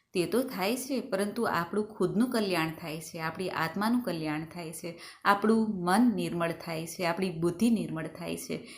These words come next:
એ જ ઉત્તમ ફળ છે. જો કે આપણે જે સાંસારિક કામનાઓ પ્રભુ પાસે માંગીએ છીએ, તે તો તુચ્છ લાભ પામીને જાય છે. કામના પૂર્ણ થઈ જાય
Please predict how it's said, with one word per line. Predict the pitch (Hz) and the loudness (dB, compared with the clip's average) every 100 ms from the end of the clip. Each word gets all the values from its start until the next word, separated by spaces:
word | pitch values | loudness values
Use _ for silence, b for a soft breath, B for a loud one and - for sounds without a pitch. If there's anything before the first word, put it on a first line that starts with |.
| B | B
એ | - 233 | 4 6
જ | 247 | 6
ઉત્તમ | 220 226 202 208 | 4 2 0 0
ફળ | - 196 | 2 2
છે. | 220 - 254 196 - _ _ _ _ _ | 2 -2 -6 -6 -12 _ _ _ _ _
જો | 170 175 | -2 2
કે | 180 180 180 B - | 4 2 0 B 2
આપણે | 185 202 214 | 4 6 6
જે | 214 226 | 6 4
સાંસારિક | 226 185 165 165 208 226 233 | 4 6 6 6 4 2 2
કામનાઓ | - 156 165 233 285 | 4 6 6 6 6
પ્રભુ | 226 160 156 | 4 2 0
પાસે | 165 151 151 170 | 0 -2 0 -2
માંગીએ | 160 156 156 156 156 | 0 0 0 -2 -4
છીએ, | 156 - - 165 B B B B _ | -4 -8 -8 -8 B B B B _
તે | 254 254 269 285 | 2 6 6 6
તો | 285 285 285 277 - - _ _ _ | 6 8 6 4 -4 -16 _ _ _
તુચ્છ | - 294 294 302 | 2 2 2 4
લાભ | 262 208 196 | 6 6 4
પામીને | 214 170 165 165 165 | 2 2 2 0 0
જાય | 156 185 165 165 | -2 -4 -4 -6
છે. | - 185 190 - _ _ _ _ | -8 -10 -12 -20 _ _ _ _
કામના | 190 180 180 175 | 8 8 8 4
પૂર્ણ | 175 175 170 | 4 2 2
થઈ | 170 185 190 | 0 0 2
જાય | 269 247 175 | 4 2 2